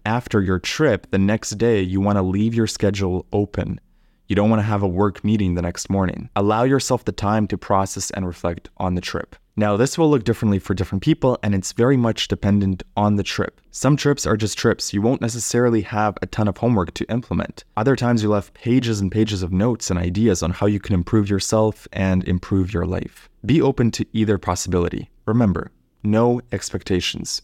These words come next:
If you get specific lessons and homework, implement them. If not, enjoy the trip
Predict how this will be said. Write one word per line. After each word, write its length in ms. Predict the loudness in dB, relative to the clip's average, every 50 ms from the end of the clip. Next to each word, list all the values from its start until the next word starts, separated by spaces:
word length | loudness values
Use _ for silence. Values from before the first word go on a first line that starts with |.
| _ -16
If 120 | -6 -4
you 80 | -2 -2
get 260 | 2 4 4 2 2
specific 420 | 0 -4 -4 -2 -2 -2 -2 0
lessons 340 | -2 -2 0 0 -4 -4 -4
and 80 | -4 -2
homework, 420 | 0 0 2 2 0 0 -2 -6 -4
implement 480 | -2 -2 0 0 0 0 0 0 -2
them. 240 | -2 -2 -2 -2 -4 _ _ _ -10
If 160 | -8 -4 0 0
not, 260 | 0 0 0 -4 _ _ _ -4
enjoy 300 | -2 -2 2 4 4 4
the 100 | 4 2
trip 320 | -2 0 -2 -2 -2 _